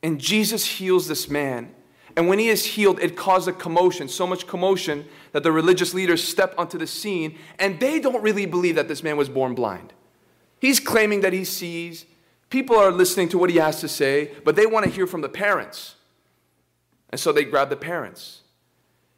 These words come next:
And they ask, "Is this your son?" "Yeah, that's our son, absolutely." "Was he born blind?"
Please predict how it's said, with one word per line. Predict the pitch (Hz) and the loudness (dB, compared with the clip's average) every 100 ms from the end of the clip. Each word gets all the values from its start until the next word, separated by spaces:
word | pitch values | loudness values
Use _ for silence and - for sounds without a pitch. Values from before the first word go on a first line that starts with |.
| _ | _
And | 160 | 2
they | 190 | 4
ask, | 226 240 123 - - - _ _ _ _ _ _ _ _ | 4 2 -4 -14 -20 -20 _ _ _ _ _ _ _ _
"Is | 165 165 170 | 0 0 -2
this | 170 | -4
your | 208 | -4
son?" | - 151 107 - _ _ _ _ _ _ _ _ _ _ | -2 -4 -6 -12 _ _ _ _ _ _ _ _ _ _
"Yeah, | 107 92 - | -14 -14 -18
that's | 98 | -16
our | 110 | -14
son, | 110 110 104 | -12 -12 -14
absolutely." | 110 - 120 95 - - _ _ _ | -16 -14 -12 -14 -16 -20 _ _ _
"Was | 110 151 220 - | 0 2 2 2
he | 240 | -2
born | 180 190 196 | 2 2 2
blind?" | 165 160 120 95 | 0 0 0 -6